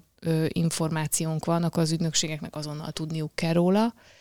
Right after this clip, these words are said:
és ezért is nagyon fontos, hogy van egy ilyen partnerség. Ez például a Meta korábban nem tudta megtenni ilyen volumenben, most elérhető magyarul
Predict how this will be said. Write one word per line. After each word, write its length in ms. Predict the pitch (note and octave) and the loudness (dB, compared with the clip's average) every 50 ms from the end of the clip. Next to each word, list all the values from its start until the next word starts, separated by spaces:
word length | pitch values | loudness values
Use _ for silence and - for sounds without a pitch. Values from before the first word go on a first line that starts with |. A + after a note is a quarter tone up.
| - - - - - - - | -18 -16 -16 -14 -14 -10 -2
és 140 | - D#3+ - | 0 2 2
ezért 500 | - E3+ D#3 E3 D#3+ D#3 D#3 - - - | 2 2 2 2 2 0 -2 -4 -4 -4
is 300 | D#3 D3+ - - - - - | 0 2 4 4 2 2 -2
nagyon 240 | E3 D#3 D#3 D#3 | -4 -4 -2 -4
fontos, 360 | D3 - D#3 D3 D3+ D3+ - - | -2 -2 -2 0 2 2 2 2
hogy 80 | E3 | 2
van 140 | D#3 D#3+ D#3 | 2 2 0
egy 100 | D3+ C#3+ | 0 -2
ilyen 200 | D3+ D3 D3+ C#3+ | -2 -2 -2 -2
partnerség. 760 | - - - - - - - - D3 - - - - - - | -4 -4 -6 -6 -6 -8 -6 0 2 4 4 4 2 0 0
Ez 140 | - F#3 F3+ | 0 0 2
például 420 | - - A#3 A3 G#3+ A3 G#3 G3 | 4 4 4 6 6 4 4 4
a 60 | E3+ E3 | 2 2
Meta 600 | E3+ E3+ E3 E3 E3 - - F#3 F#3+ F#3+ - - - - - - - | 0 0 0 -2 -2 0 0 2 2 2 0 -4 -8 -14 -18 -16 -8
korábban 520 | - F3 E3+ E3 F3 E3+ E3+ D#3+ F3 E3 E3 | -2 0 0 2 2 0 0 0 0 0 0
nem 180 | E3 E3 D#3+ | 0 -2 -4
tudta 300 | D#3 - D#3 - - D#3 | -4 -6 -8 -6 -8 -8
megtenni 440 | C3 C#3+ - - - D3+ C#3+ D3 D3+ | -8 -8 -10 -8 -6 -6 -6 -6 -6
ilyen 180 | C#3+ C#3+ D3 D3 | -8 -8 -6 -4
volumenben, 680 | D#3+ F3 F3 F#3 G3 F#3+ G#3 G#3+ G#3+ A#3+ A#3+ A#3+ A#3+ - - - - - - - - | -4 -2 0 0 0 0 0 2 2 2 2 2 0 -2 -6 -16 -20 -20 -18 -14 -8
most 200 | F#3 E3 - - | -6 -4 -2 0
elérhető 540 | - F3+ E3 E3 D#3 D3+ D3+ - - D3+ D3 | 0 0 0 0 0 -4 -4 -4 -4 -4 0
magyarul 800 | D#3 E3+ G#3+ G#3 A3+ G#3+ G3+ G3+ F#3+ F#3 F#3+ F#3+ F#3 F#3+ G#3+ | 4 6 8 8 8 8 8 6 6 6 6 4 4 2 -2